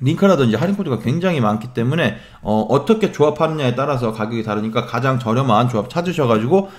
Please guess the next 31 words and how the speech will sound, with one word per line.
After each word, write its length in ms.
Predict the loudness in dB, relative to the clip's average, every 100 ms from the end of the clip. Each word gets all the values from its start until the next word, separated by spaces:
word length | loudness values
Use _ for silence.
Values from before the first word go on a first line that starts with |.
| -20 _
구입하시면 880 | -8 -4 -6 -2 0 0 0 0 -2
될 160 | -8
것 100 | -8
같습니다. 640 | -10 -10 -4 -4 -2 -6 -10 _ _
그 80 | -2
다음 160 | 2 2
소개시켜드릴 500 | 2 2 2 0 2
사이트는 360 | 2 2 2
아소스입니다. 800 | 4 2 2 0 2 2 4 4 4
아소스 720 | 2 0 -2 -2 2 2 0 -6 -20 _
어저께 220 | -4 -4 2
설명드린 540 | 4 6 6 4 4
것에 240 | 2 4 2
이어서, 760 | 4 4 4 2 2 2 -2 -14 -16 -8
어, 160 | -6 -4
설명을 340 | -6 -4 -2
해드리고 300 | -2 -2 -2 0
있는데 220 | 0 0
현재 380 | -2 0 0 0
사이트 300 | -2 -2 -2
전체 220 | -2 0
이십 320 | 0 -2 0
퍼센트 420 | 0 0 -2 -4
세일하고 420 | -2 0 0 0
있습니다. 540 | -2 0 6 6 6 -4 -20 _
많은 340 | 0 2 2
제품들, 540 | 0 0 0 0 0 -2
바버 300 | 0 2 4
제품이라든지 760 | 2 -2 -4 -2 -2 -2 0 2
에어맥스 400 | 2 0 -4 -2
제품 440 | -4 -2 -4